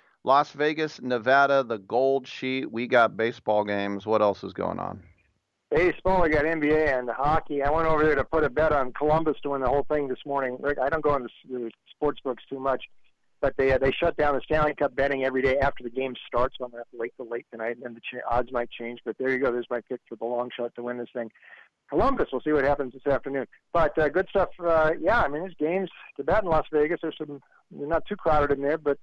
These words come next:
Speaker 2: uh, it's happening. And Gold Sheet dot com, we got all these picks up there every day, basketball, baseball, and my N H L picks, too. Gold Sheet dot com, my picks, also at Vegas Insider, and Don Best dot com.
Speaker 1: Gold Sheet dot com, Bruce Marshall in Sin City. Thanks a lot, my friend. Let's do it again next week.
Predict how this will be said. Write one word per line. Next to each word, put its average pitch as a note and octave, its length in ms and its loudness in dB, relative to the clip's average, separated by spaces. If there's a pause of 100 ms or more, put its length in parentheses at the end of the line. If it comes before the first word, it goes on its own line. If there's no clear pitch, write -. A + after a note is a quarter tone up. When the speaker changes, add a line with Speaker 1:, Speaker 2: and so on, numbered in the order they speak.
Speaker 2:
uh, C3+ 120 2 (420)
it's D3 160 -2
happening. D#3+ 400 2
And C3+ 80 -4
Gold F3 220 0
Sheet F#3 140 0
dot D3+ 200 2
com, F#3+ 160 2
we D#3+ 80 -4
got E3 160 4
all D3+ 140 4
these F3+ 180 0
picks - 220 -2
up F#3 140 0
there C#3 120 2
every C3+ 140 -2
day, C#3+ 100 0
basketball, C#3 640 0 (640)
baseball, D3+ 380 0
and A#2 80 2
my C3+ 160 0
N D3 80 0
H C3 180 -4
L F#3 80 4
picks, - 300 -6 (120)
too. F3+ 240 -8 (460)
Gold D3 200 -2
Sheet D3+ 120 -8
dot D3 220 2
com, D3 160 -2
my C#3 100 0
picks, - 280 -8
also B2+ 260 0
at A#2+ 60 -4
Vegas B2 320 -4
Insider, A#2 500 -4 (460)
and A#2 120 -8
Don B2+ 160 0
Best D3+ 220 -2
dot D3+ 180 0
com. - 180 -6 (1080)
Speaker 1:
Gold B2+ 240 4
Sheet C3 280 4
dot B2+ 220 8
com, B2+ 280 4
Bruce B2 320 -4
Marshall B2 460 0
in G#2 100 -6
Sin B2 260 -4
City. B2 400 0
Thanks D3 360 4
a D#3 40 2
lot, D3+ 240 4
my D3 120 4
friend. D3+ 360 0
Let's C#3+ 160 -4
do C#3+ 140 -4
it C#3 60 -2
again C#3+ 180 0
next D3 180 -2
week. F3 240 0